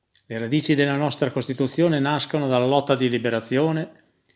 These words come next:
e nella resistenza al nazifascismo. Nessuno pensi di cancellare il venticinque aprile.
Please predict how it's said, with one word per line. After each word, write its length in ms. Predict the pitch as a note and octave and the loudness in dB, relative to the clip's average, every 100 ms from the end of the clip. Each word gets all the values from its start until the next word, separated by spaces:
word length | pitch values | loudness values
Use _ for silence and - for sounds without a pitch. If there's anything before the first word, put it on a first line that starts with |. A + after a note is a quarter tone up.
| _ _ - | _ _ -10
e 120 | A#2+ | -4
nella 260 | B2+ B2+ | 0 0
resistenza 920 | A#2+ A2+ A2 A2 B2 B2+ A#2+ C3+ - | 0 0 -2 -2 0 0 0 -2 -2
al 200 | - A#2 | -4 -4
nazifascismo. 920 | A2+ A#2 G#2+ - G#2+ G2 F#2 G2+ G2+ _ _ _ _ - _ _ | -2 -4 -6 -4 -4 -4 -8 -14 -18 _ _ _ _ -20 _ _
Nessuno 420 | A#2+ B2 E3+ D#3 | -2 2 4 4
pensi 320 | - D#3 C#3 C#3 | 6 6 4 0
di 100 | C3 | 0
cancellare 520 | C3+ B2+ C3+ C#3 C3 | 0 2 2 4 2
il 60 | |
venticinque 500 | B2+ A#2 A2 C3 A2+ | 0 -4 -4 -4 -4
aprile. 480 | A2 A2 F#2+ G2+ _ | -8 -8 -10 -14 _